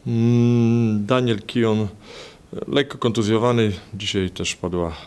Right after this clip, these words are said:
e, diagnoza do końca tygodnia. Jeszcze indywidualnie od poniedziałku wejdzie w regularny trening.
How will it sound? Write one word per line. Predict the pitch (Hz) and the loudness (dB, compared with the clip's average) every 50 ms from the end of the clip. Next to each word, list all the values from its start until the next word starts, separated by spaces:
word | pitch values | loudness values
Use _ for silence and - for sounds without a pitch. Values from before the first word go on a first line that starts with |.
| - - - - | -20 -16 -12 -10
e, | 82 - 104 101 92 | -10 -8 -8 -8 -6
diagnoza | 92 98 95 95 95 98 92 87 90 85 | -4 -4 -4 -2 -2 -2 -2 0 -2 -2
do | 98 90 | -2 -2
końca | - 98 92 - 90 | -2 -2 -2 -4 -6
tygodnia. | 92 92 98 95 90 90 92 90 87 90 85 - - - - - - - - - - - | -4 -4 -2 -4 -2 -2 -4 -4 -4 -4 -8 -12 -18 -20 -20 -20 -20 -20 -20 -12 -6 -6
Jeszcze | 101 95 - - | -6 -4 -2 0
indywidualnie | 101 104 95 90 - 95 98 101 110 110 107 104 98 | 0 0 0 0 -2 -2 0 0 0 0 0 0 -2
od | 95 | -2
poniedziałku | 98 - 104 101 92 101 95 92 95 - 92 87 - - - - - - - - - - - - - | -4 -4 -2 -2 0 0 -2 -2 -4 -6 -8 -8 -8 -12 -18 -20 -20 -20 -20 -20 -20 -20 -20 -18 -12
wejdzie | - 92 98 98 90 92 92 | -4 -2 0 0 0 -2 -2
w | 90 | -2
regularny | 98 92 92 92 98 98 95 92 92 90 | -2 -2 -2 -2 0 0 0 -2 -2 -4
trening. | 90 - - 143 127 120 120 110 98 | -4 -2 -2 0 0 0 -2 -2 -4